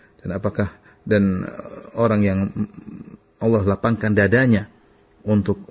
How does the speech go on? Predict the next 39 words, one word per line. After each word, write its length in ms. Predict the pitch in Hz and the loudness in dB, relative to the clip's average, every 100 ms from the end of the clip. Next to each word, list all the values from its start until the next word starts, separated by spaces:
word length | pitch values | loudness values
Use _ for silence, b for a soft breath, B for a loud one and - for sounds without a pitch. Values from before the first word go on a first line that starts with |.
| - | -4
masuk 320 | 110 107 113 | -2 -2 -2
Islam, 360 | 120 - 87 117 | -2 0 2 0
maka 360 | - 101 98 120 b b b b _ | 2 0 -2 -8 b b b b _
dia 240 | 117 120 | 2 4
berada 240 | 104 107 104 | 4 4 4
di 160 | 101 | 2
atas 240 | 107 107 - | 0 -4 -4
cahaya 480 | 107 98 110 117 107 | -2 0 0 0 2
dari 160 | 101 | 2
Rabbnya. 400 | 95 90 - 101 - - - | 0 -4 -8 -10 -12 -20 -18
Allah 200 | - 120 | -8 -4
berikan 280 | 107 107 104 | -4 -2 -2
cahaya 240 | 95 117 | 0 -2
dalam 160 | - 92 | -2 -4
dadanya. 400 | 92 98 95 98 - _ - b b b b | 0 0 0 -4 -10 _ -20 b b b b
Maka 200 | 131 156 | 0 2
setiap 240 | - 160 | 4 4
orang 200 | 175 185 | 6 6
yang 120 | 165 | 8
menyimpang 240 | 180 165 147 | 6 6 6
dari 160 | 139 | 6
agama 320 | 127 117 110 107 | 6 4 4 4
ini, 240 | 107 104 - - - - _ _ _ | 2 2 -2 -10 -12 -16 _ _ _
yang 120 | 120 | 4
berpaling 520 | 120 113 127 139 131 110 | 4 4 4 4 6 6
dari 360 | 104 101 101 | 6 4 2
kebenaran, 720 | 104 101 98 110 107 104 104 - b b b | 0 2 4 4 4 4 0 -6 b b b
maka 240 | 113 120 | -4 -2
sungguhnya 360 | 113 120 131 120 | -2 0 0 0
hatinya 280 | 110 117 120 | 0 0 0
sakit. 360 | 107 117 - - _ _ _ _ _ _ _ _ | 0 -2 -4 -8 _ _ _ _ _ _ _ _
Tidak, 360 | 117 110 - | 2 2 2
tidak 240 | - 120 113 | -2 -2 0
ada 160 | 123 123 | 2 0
kesembuhan 600 | - 120 123 123 131 117 | 2 2 4 4 2 -2
kecuali 480 | 113 - 123 147 127 | -2 2 4 4 4
dengan 240 | 127 135 | 2 2
masuk 320 | 143 151 - | 0 0 -2
Islam, 400 | - - 107 - | -4 -4 -4 -6